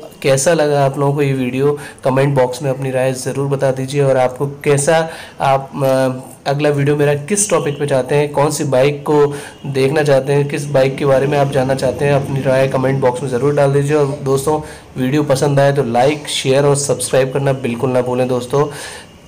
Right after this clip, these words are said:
आज के लिए इस वीडियो में बस इतना ही,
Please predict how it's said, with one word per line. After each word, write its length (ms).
आज 280
के 140
लिए 160
इस 160
वीडियो 220
में 120
बस 220
इतना 300
ही, 280